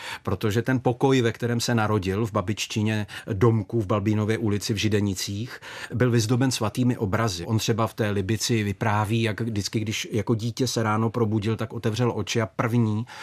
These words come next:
co mu padlo do zorného pole, byl obraz Krista s odhaleným srdcem ovinutým trnovou korunou. A že se to do něj tak hluboko otisklo, že tenhle obraz jako šifra, jako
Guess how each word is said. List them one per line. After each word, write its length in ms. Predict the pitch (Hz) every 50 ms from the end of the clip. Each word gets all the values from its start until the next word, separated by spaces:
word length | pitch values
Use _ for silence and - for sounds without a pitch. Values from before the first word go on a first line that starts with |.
| - - - -
co 180 | - - - 113
mu 120 | 117 120
padlo 420 | - - 110 98 113 113 117 113 104 - - - - -
do 160 | 127 107 113
zorného 460 | 98 120 113 107 120 127 120 113 127 120
pole, 320 | - - 107 107 110 113
byl 180 | 98 117 113 -
obraz 340 | 113 101 104 113 110 - -
Krista 600 | - 113 104 98 - - - - 113 110 110 117 - - - - - -
s 260 | - - - - -
odhaleným 500 | - 107 104 110 117 117 113 120 120 117
srdcem 460 | - - - 104 - - 120 110 117
ovinutým 520 | - 113 110 117 113 113 107 - 123 113 -
trnovou 440 | - 110 110 113 113 120 123 120
korunou. 640 | 117 - 120 113 107 117 120 110 90 80 80 78 69 - - - - -
A 80 | - 104
že 120 | 101 110
se 140 | 110 - 135
to 80 | 120 139
do 80 | 135
něj 180 | 139 143 143 135
tak 180 | 123 127 123 120
hluboko 500 | 117 120 123 123 117 131 123 - 156 127
otisklo, 800 | 123 123 - 120 107 - - - - 104 95 90 90 101 113 120
že 120 | 117 117
tenhle 360 | - 123 120 120 131 151 139
obraz 640 | - 139 131 131 160 135 104 95 104 - - - -
jako 200 | 110 - 131 120
šifra, 560 | - - - 180 160 - - - 95 95 90
jako 340 | 90 95 92 - 120 117